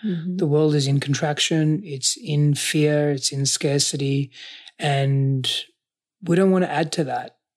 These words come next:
Speaker 2: You don't want to add to that. We don't want to add to that. And the way that we don't add to that is being aware and mindful of who we are, and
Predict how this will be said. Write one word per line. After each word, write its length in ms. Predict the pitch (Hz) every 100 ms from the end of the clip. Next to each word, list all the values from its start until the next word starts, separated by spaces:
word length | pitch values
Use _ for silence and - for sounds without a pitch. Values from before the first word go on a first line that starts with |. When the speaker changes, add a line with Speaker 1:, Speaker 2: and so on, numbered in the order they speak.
| -
Speaker 2:
You 140 | 160
don't 220 | 160 170 165
want 160 | 160
to 80 | 160
add 160 | 151 147
to 120 | 151
that. 340 | 143 135 139 277
We 140 | - 151
don't 180 | 160 160
want 180 | 151 147
to 60 |
add 140 | 143 131
to 80 | -
that. 420 | 135 131 135 - _
And 300 | 147 135 135
the 80 | 139
way 320 | 135 143 160
that 200 | 151 151
we 100 | 143
don't 380 | 131 131 135 151
add 220 | 147 151
to 120 | -
that 280 | 170 180 -
is 140 | 165
being 340 | 127 139 139 143
aware 680 | 127 123 127 127 123 123 135 _
and 160 | 143 135
mindful 540 | 131 127 131 - 139
of 300 | 127 127 123 120
who 140 | 147
we 180 | 131 131
are, 240 | 123 113 - - - - - - - - - -
and 440 | 147 135 135 143